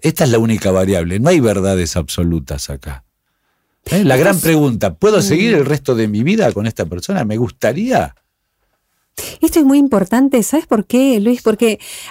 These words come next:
Speaker 2: a mí me pasa frecuentemente que cuando hablo de estos temas que a mí me gustan, de desarrollo
Speaker 1: Sí.
Speaker 2: personal, me encuentro con personas que dicen, "Uy, qué bueno esto, yo tendría que trabajar esto o aquello, pero no me animo".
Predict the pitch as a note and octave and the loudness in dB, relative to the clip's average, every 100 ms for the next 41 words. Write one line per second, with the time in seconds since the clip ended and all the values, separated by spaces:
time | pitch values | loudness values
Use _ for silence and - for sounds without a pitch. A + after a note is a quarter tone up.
0 | - A#3+ E4 D4 C4+ C#4 - F3+ A3 A#3 | 0 2 4 2 0 -2 0 0 0 2
1 | A3 G#3 G3+ A3 F#3 D#3+ - D#3+ D#3+ F3 | 2 2 0 0 0 -2 -2 0 2 2
2 | G3+ F3+ F3 F#3+ - G3 F#3 D#3 E3+ F3 | 4 2 2 -2 0 0 0 0 2 2
3 | D#3 - C#3+ C#3 C#3 D3+ E3+ F3 E3 A#2 | 0 -2 -2 -2 -2 -2 0 0 0 2
4 | G3 G3 F3+ F#3 - - - - - A#3 | 2 2 2 0 -4 -14 -18 -18 -2 0
5 | A#3+ D#4+ E4+ B3+ G3+ G3 A#3 B3 G#3 A3 | 2 2 2 2 2 0 0 0 0 0
6 | G#3+ A3+ B3+ A3+ B3 A#3 A#3+ A#3 A#3+ G3 | 0 2 2 2 2 2 2 4 2 2
7 | F#3+ A#3+ A3+ G#3 A3+ G3+ F3+ F3+ - G#3 | 0 0 2 2 2 2 0 0 0 0
8 | G3+ G#3 G3 F#3 G#3 F#3+ F#3+ G3+ A#3 A#3 | 0 0 0 2 2 2 2 0 -2 -6
9 | _ - D#3 D#3 E3 D#3+ D3+ D3 C#3 C3+ | _ -2 0 2 2 2 0 0 0 0
10 | C3+ | -2